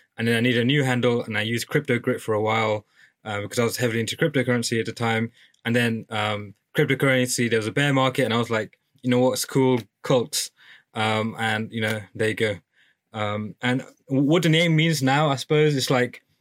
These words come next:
I, I'm, I'm very fascinated by cults in general, um, especially, um, you know, social, like, um, tribes and collectives and all these other things.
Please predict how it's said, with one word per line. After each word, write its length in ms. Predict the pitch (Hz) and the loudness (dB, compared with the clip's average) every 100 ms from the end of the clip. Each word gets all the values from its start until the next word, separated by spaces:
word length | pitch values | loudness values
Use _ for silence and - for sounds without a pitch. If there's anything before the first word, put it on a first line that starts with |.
| - - | -20 -6
I, 160 | 131 | -4
I'm, 320 | 123 127 127 | 0 0 0
I'm 160 | 139 127 | 0 2
very 320 | 151 156 147 | 2 4 2
fascinated 460 | 139 139 135 139 127 | 0 -2 2 2 2
by 120 | 113 | 0
cults 340 | - 135 123 | 0 -2 0
in 80 | 113 | -4
general, 440 | 107 117 123 131 - _ _ - | -2 2 0 0 -8 _ _ -8
um, 280 | 110 110 107 | -4 -4 -4
especially, 520 | - 143 147 135 131 | -2 0 2 2 2
um, 380 | 117 113 110 110 | 0 -2 -2 -4
you 80 | 117 | -6
know, 100 | 110 | -4
social, 720 | 107 131 123 131 123 120 113 _ _ _ _ _ _ - | 0 0 2 2 2 2 -2 _ _ _ _ _ _ -4
like, 400 | 113 107 - 117 | -2 -2 -4 -2
um, 240 | 110 107 | -2 -2
tribes 440 | - 135 127 123 117 | 0 2 2 0 0
and 280 | 107 104 | -4 -6
collectives 680 | - 123 131 - 127 120 110 | -2 0 0 0 2 2 0
and 120 | 110 | 0
all 140 | 117 123 | 0 0
these 160 | 117 | 0
other 160 | 120 113 | -2 -2
things. 520 | - 117 113 113 107 | -2 0 0 -2 -6